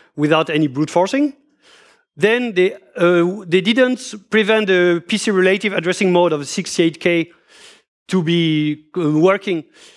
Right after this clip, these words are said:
So basically, you could get the code decrypted,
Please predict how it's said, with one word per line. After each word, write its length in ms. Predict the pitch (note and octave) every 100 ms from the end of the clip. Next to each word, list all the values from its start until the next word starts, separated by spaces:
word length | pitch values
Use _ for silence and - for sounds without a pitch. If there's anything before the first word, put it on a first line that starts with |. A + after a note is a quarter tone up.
| - -
So 320 | - G#3 F#3+
basically, 580 | F3 F#3 F#3 F#3+ F#3+ F3
you 180 | E3+ F3
could 400 | B3 A3+ E3+ D#3+
get 160 | F3 D#3+
the 80 |
code 260 | - F#3 D#3
decrypted, 500 | C3+ F3+ F#3+ C#4